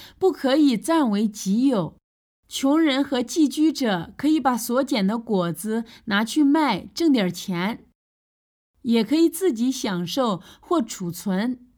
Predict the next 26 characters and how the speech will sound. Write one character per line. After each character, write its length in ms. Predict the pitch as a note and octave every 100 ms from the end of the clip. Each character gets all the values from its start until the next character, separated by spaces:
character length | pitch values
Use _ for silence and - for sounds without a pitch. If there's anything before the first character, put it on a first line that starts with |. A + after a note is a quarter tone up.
| _ _ _ _ _ _ _
牲 360 | - - E4+ F#4
畜 280 | - E4 A#3
和 160 | B3
野 320 | C4+ B3+ F#3
兽 360 | F3 E4 D4 G#3 - -
也 140 | G#3
可 140 | G3 B3
以 80 | C#4
随 200 | - F#3
便 280 | D4 C#4+
吃。 380 | A3+ - C4 C4 _ _ _ _ _ _ _ _ _ -
牛 260 | G#3+ C#4+
驴 240 | F4 D4 D4+
休 260 | - G4
息 160 | F#4+ D4
得 180 | F#3+ B3
好， 440 | A3+ G#3+ E3 -
就 160 | - F4
能 180 | B3+ B3+
更 300 | B3 G4+ D#4
好 220 | A3+ F3
地 140 | F3+
为 100 | A3
你 120 | A3+ F3
效 300 | - A#3+ G3
劳。 380 | E3 E3 F3+